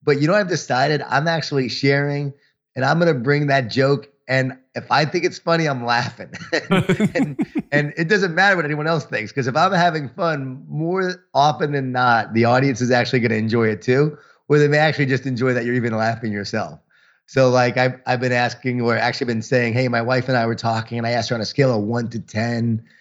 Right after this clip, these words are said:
Speaker 1: how much she likes to be married to me." And she said, "You know, pre-covid or now?"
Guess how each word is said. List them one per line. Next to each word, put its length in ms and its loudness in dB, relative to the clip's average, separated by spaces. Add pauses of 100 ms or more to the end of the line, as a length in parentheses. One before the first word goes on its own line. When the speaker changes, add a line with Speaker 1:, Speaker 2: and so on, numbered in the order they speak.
(260)
Speaker 1:
how 120 -2
much 140 2
she 120 0
likes 180 2
to 60 0
be 80 6
married 460 4
to 100 -4
me." 220 0
And 100 -2
she 120 -8
said, 260 -2
"You 60 2
know, 180 2
pre-covid 720 2
or 120 2
now?" 480 -6